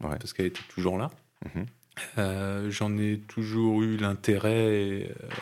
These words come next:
Speaker 2: et l'envie, euh, jeune.
Speaker 1: Ouais.
Speaker 2: Après, j'ai été poussé par mes parents à faire autre chose, à aller voir ailleurs.
Speaker 1: Hmm.
Speaker 2: Donc, euh, c'est comme ça que j'ai fait des études d'informatique. J'ai commencé à travailler dans ce milieu-là.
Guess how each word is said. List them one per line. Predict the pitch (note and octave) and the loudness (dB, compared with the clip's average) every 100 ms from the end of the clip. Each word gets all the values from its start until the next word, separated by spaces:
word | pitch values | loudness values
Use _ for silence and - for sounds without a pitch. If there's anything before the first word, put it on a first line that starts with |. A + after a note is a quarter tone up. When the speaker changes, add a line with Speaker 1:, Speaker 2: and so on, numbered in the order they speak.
| - - F#2+ | -10 -6 -2
Speaker 2:
et | |
l'envie, | G#2 G2 F#2+ G2 B2+ A#2+ G#2+ | 2 2 0 -2 -2 2 2
euh, | G2+ F#2 | 0 0
jeune. | G2+ D#3 G3+ - - - E2 | 0 0 -4 -12 -20 -10 -6
Speaker 1:
Ouais. | D#2 - - - - | -6 -8 -20 -20 -12
Speaker 2:
Après, | - - A2+ G#2+ | -8 0 2 4
j'ai | G#2 | 2
été | G#2 A2 | 2 2
poussé | G#2 - - - A2+ | 2 -2 -8 2 2
par | G#2+ G#2+ | 4 2
mes | G2+ | 0
parents | G2+ G2+ G2 G2+ | 2 2 2 0
à | |
faire | F#2+ G#2 G2 | 0 2 2
autre | F#2+ | 0
chose, | - A2 A2 G#2 | 4 4 6 2
à | |
aller | G2 F#2 | 2 2
voir | F#2 F2+ | 2 2
ailleurs. | F2+ A#2 D3+ - - | 0 -2 -6 -8 -8
Speaker 1:
Hmm. | D#2+ - - | -8 -10 -12
Speaker 2:
Donc, | A#2 F2+ - E2+ | -8 -6 -4 -4
euh, | E2+ | -4
c'est | - | -8
comme | - | -10
ça | - | -2
que | F#2 | -2
j'ai | E2+ | -2
fait | - F2+ | -2 -2
des | F2 E2+ | 0 -4
études | - F2+ | -6 -6
d'informatique. | E2+ - F2+ E2 - G#2+ - - | -6 -4 -4 -2 -2 -4 -6 -10
J'ai | F#2 | -6
commencé | - F2 - | -2 -2 2
à | F2 | 2
travailler | - F2+ F2 | 2 0 0
dans | F2 | -2
ce | - | -4
milieu-là. | F2 F2 - | -4 -4 -6